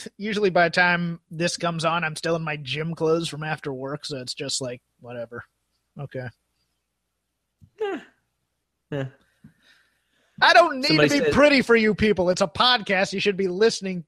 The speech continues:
Speaker 1: Well, actually, you're watching it on the site, so never
Speaker 2: Oh,
Speaker 1: mind.
Speaker 2: we get way more people
Speaker 1: <laughs>
Speaker 2: watching.
Speaker 1: Oops.
Speaker 2: It's so weird. Like,
Speaker 1: I'm
Speaker 2: I
Speaker 1: just
Speaker 2: never expected that. I
Speaker 1: I'm
Speaker 2: never expected that. Like, when I was in,
Speaker 1: <laughs>
Speaker 2: uh, Wrestling Inc,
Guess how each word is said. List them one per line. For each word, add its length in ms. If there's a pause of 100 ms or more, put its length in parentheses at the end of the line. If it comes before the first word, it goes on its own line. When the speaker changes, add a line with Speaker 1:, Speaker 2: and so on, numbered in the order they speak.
Speaker 1:
Well, 220
actually, 300
you're 100
watching 320
it 80
on 180
the 180
site, 400
so 80
never 260
Speaker 2:
Oh, 140
Speaker 1:
mind. 100
Speaker 2:
we 100
get 140
way 720
more 80
people 360
Speaker 1:
<laughs> 0
Speaker 2:
watching. 480 (280)
Speaker 1:
Oops. 180
Speaker 2:
It's 160
so 320
weird. 400
Like, 180
Speaker 1:
I'm 40
Speaker 2:
I 60
Speaker 1:
just 180
Speaker 2:
never 80
expected 540
that. 220
I 100
Speaker 1:
I'm 60
Speaker 2:
never 200
expected 440
that. 240
Like, 220
when 100
I 120
was 180
in, 80 (520)
Speaker 1:
<laughs> 480
Speaker 2:
uh, 280
Wrestling 440
Inc, 340